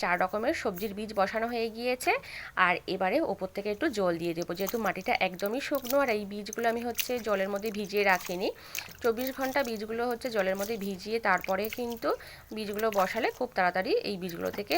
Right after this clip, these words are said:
হচ্ছে চারা বেরিয়ে যায়। যেহেতু বৃষ্টি হবে বলছিল, তার জন্য আমি আর এই বীজগুলো ভিজিয়ে রাখিনি, উম, সরাসরি বসিয়ে দিলাম, দিয়ে জল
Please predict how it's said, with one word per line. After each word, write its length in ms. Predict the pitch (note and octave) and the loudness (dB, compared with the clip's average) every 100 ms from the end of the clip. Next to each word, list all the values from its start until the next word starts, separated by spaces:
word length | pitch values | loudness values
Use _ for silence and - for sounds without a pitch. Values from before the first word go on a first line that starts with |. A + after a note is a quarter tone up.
| C4 | 0
হচ্ছে 180 | - D4 | -2 0
চারা 200 | G#3 F3+ F#3 | 2 2 2
বেরিয়ে 320 | F3+ F3 F3 F3 | -2 -2 -4 0
যায়। 160 | F3+ F3+ | 0 0
যেহেতু 180 | F#3+ A3+ G#3+ | -4 -6 -6
বৃষ্টি 240 | G#3+ - | -8 -4
হবে 120 | A#3+ C4 C#4+ | -2 0 0
বলছিল, 280 | C#4 B3+ C4 A3+ | 0 -2 -2 0
তার 120 | F#3+ | 0
জন্য 120 | G3+ G3 | 0 -2
আমি 80 | G3+ G#3 | 0 -2
আর 60 | G#3 - - - | -2 -10 -14 -6
এই 80 | G#3 G#3 | -4 -2
বীজগুলো 280 | G3 G3+ G#3+ G#3 | -2 0 0 0
ভিজিয়ে 260 | G3 G#3 G3 | 0 2 2
রাখিনি, 320 | F#3 G3 A3 A#4 - - - | 2 0 -2 -4 -6 -10 -10
উম, 100 | F#3+ G3 - | -6 -4 -2
সরাসরি 460 | F#3+ F#3 - G3+ F#3+ | -2 -2 -4 -4 -4
বসিয়ে 260 | F#3 - G#3 | -6 -2 -4
দিলাম, 160 | F#3 G#3+ A#3+ | -2 -2 -2
দিয়ে 120 | F#3+ F#3+ | -4 -2
জল 140 | F3+ | 0